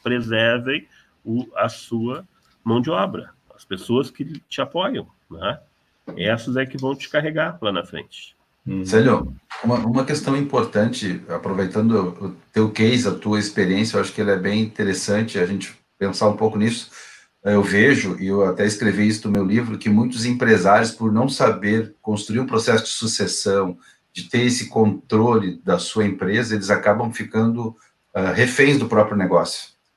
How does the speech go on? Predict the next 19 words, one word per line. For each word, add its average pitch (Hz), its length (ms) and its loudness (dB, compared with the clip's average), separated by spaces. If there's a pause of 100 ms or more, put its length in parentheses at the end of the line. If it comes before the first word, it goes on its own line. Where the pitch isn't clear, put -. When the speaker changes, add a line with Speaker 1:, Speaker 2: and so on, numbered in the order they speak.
(140)
Speaker 3:
Ou 87 60 -6
seja, 95 440 0 (140)
na 98 160 2
hora 113 280 6
que 104 340 -6
eles 95 200 -4
têm 123 160 -2
que 123 100 -8
começar 113 540 -2
a 110 60 -4
usufruir 113 580 2
de - 160 -8
tudo 120 200 -4
que - 80 -2
eles 104 220 0
fizeram 104 600 4
durante 101 400 -2
muito 107 260 -4
tempo, 107 540 -2